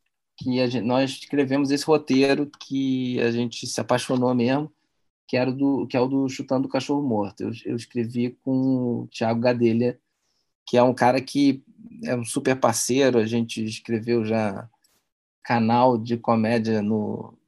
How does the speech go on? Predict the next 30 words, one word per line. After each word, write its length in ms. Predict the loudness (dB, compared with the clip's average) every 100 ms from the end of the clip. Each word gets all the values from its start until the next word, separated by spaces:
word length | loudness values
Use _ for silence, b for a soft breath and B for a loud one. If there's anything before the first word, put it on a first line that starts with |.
| _
no 200 | -4 0
YouTube, 1000 | 0 -2 0 4 4 4 0 0 0 -4 -12 -18
a 120 | -14
gente, 840 | -10 -10 -10 -8 -4 -4 -6 -10 -16 _ -18
a 40 |
gente 140 | -10
trabalhou 300 | -4 -2 0
junto 340 | 0 -2 -4 -4
no 120 | -2
Tá 120 | 0
No 120 | 0
Ar 220 | 0 0 -2
também, 440 | -4 -2 -2 -2
ele 140 | -2
é 100 | -2
da, 140 | -4 -6
da 140 | -6
equipe, 640 | -6 -4 -2 -2 -2 -6 -6 b b b b _
e, 840 | -4 0 2 4 2 2 2 0 -4 -14 _
mas 380 | -2 2 2 2
esse 240 | 0 2
é 40 | 2
um, 380 | 2 -2 -4
um 60 | -6
trabalho 460 | 0 2 4 4 4
aí 120 | -2
que 120 | -4
a 40 |
gente 340 | -6 -6 -8 -4
tá, 580 | 0 2 2 0 -2